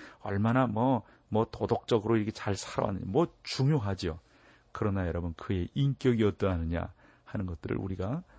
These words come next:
분명히 알아야 할 것입니다. 우리는 그들의 인격보다 카리스마에 더 많은 관심을 기울일 때가 있습니다. 그 사람이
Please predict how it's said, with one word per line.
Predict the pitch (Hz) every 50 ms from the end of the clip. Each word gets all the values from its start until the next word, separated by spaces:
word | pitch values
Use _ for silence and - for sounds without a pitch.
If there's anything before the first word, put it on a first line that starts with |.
| - - -
분명히 | - 156 165 170 147 110 110 117
알아야 | 104 92 - 78 90
할 | 90 85
것입니다. | - - 87 - - - - - - - _ _ - - - - _ - - _ _ _ _ _ _ - - - - -
우리는 | - 107 110 110 110
그들의 | 104 - 104 107 104 104
인격보다 | 101 101 - 104 90 - 107 101 98 98 101 120 147 160 - -
카리스마에 | - - 107 107 110 107 - - - 107 98 98 95 98 104 104 98 - - - - -
더 | - 98 98 104 110
많은 | 110 104 107 113 117 117 110
관심을 | - 107 113 107 - 120 120 117 110
기울일 | - - 120 110 107 107 101
때가 | - 113 101 101
있습니다. | 95 - - - 98 87 - 95 92 -
그 | - - 117
사람이 | 110 120 113 113 123 123 117